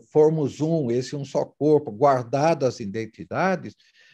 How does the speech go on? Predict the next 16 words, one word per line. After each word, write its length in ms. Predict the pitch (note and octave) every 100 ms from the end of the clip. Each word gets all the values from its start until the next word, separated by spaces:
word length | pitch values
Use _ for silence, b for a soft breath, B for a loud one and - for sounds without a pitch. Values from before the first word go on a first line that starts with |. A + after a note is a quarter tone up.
| b
eh, 280 | B2 C3+ C3 -
o 120 | C#3
mundo 540 | D3 F3+ C4 C#4 A3+
vai 400 | D3+ A#2 D#3+ G3+
crer, 460 | - - E3 G3+ G3
ou 40 |
pelo 240 | F#3 F3 E3
menos 280 | F#3+ F#3+
vai 180 | E3 F3+
saber 560 | F3+ F3+ D3+ B2+ D3+ E3
que 100 | E3+
Jesus 440 | E3 C#3 C#3 C#3
Cristo 560 | - C3 C#3+ C#3 E3 C3+
é 80 | C3
o 80 |
Senhor. 420 | C3+ F3 D3 G2+